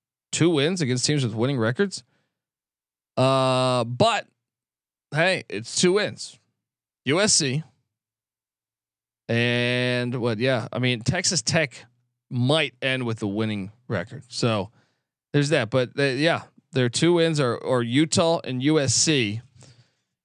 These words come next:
The rest are all losing teams. So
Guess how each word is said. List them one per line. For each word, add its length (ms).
The 100
rest 300
are 80
all 200
losing 400
teams. 480
So 300